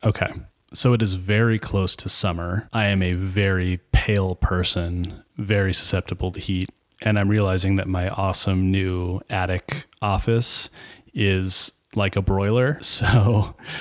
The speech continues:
I'm gonna try to wrap this up pretty quickly so that I can get it out into the world before I, uh, die of heat stroke and everybody goes home for their weekend, not weekend.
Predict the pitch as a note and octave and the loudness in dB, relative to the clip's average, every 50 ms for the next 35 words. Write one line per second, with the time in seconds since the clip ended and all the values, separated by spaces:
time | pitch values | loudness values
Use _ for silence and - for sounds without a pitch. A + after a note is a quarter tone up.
0 | - - - - F#2+ A2+ C#3 D#3+ D3+ - - C#3+ A#2+ G#2 G2 G2+ G2+ G2+ - - | -12 -14 -12 -6 -2 0 0 0 0 0 0 0 2 2 2 2 2 0 0 0
1 | F#2 - - G2+ - - - F#2+ F#2+ - - - G2+ - - G#2 G2+ - G#2 G2 | 0 0 0 0 0 0 0 0 0 0 0 0 0 0 0 0 0 2 2 0
2 | F2 E2+ - G2 G2 F#2+ - G2 F#2 F#2 F#2 F#2 F#2 F#2 F#2+ F#2+ F#2 F#2+ F#2 F#2 | 0 0 0 0 0 0 0 0 2 2 2 2 2 2 2 2 2 2 0 0
3 | F2+ F2+ F#2 F#2 F#2 F#2+ F#2 F#2 F#2+ - - G2 F#2 F#2 F2+ F2+ F2+ F2+ F#2+ G2 | 0 0 0 0 0 0 0 0 -2 0 0 0 2 2 2 2 0 0 -2 -2
4 | G2+ G2 F#2+ F#2 F#2 F#2+ G2+ F#2 F#2 F2+ - - G2+ G2 - - - G2+ G2+ F#2+ | -2 -2 -2 -2 -2 0 0 2 2 0 0 -2 -2 -2 0 0 2 2 2 4
5 | - G2+ F2+ F2+ F#2+ F#2+ F#2 F#2 F2 F#2 F2+ F#2 F2+ - F#2 F2+ F2 - G2 F#2+ | 2 2 0 2 2 2 0 0 0 0 0 -2 0 0 0 0 0 2 2 2
6 | F#2 F2+ F2+ F2 - - - F#2 F2+ F2+ F2+ F2 F2 F2 G2+ G#2+ G#2 G2 - - | 2 2 2 0 0 0 0 0 2 2 2 2 2 0 0 2 0 0 2 2
7 | G2 F#2+ F#2 F2 - - F#2 F#2 G2 G2 G#2 G2+ - A#2+ A#2+ A#2+ B2 - | 2 2 2 0 0 0 0 0 2 0 0 0 2 2 2 2 2 0